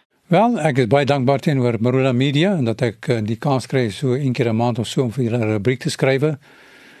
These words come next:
Ek werk ook vir Litnet, eh, doen onderhoude vir hulle, ek skryf rubrieke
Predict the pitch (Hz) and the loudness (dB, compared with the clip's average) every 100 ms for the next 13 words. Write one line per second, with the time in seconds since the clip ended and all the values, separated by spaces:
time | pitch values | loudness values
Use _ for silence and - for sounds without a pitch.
0 | _ _ 135 104 120 117 131 - - 131 | _ _ -2 2 0 2 -2 -2 -4 0
1 | 107 135 147 151 151 - 156 127 117 110 | 2 2 2 0 -2 -12 -6 -2 -2 -2
2 | 120 131 202 139 135 135 135 127 120 139 | 0 0 0 0 2 0 -2 0 0 0
3 | 147 123 - - 131 110 - _ _ - | -2 -4 -6 -2 -2 -2 -8 _ _ -20
4 | - _ _ - 107 135 123 139 127 120 | -20 _ _ -4 0 0 0 0 0 -2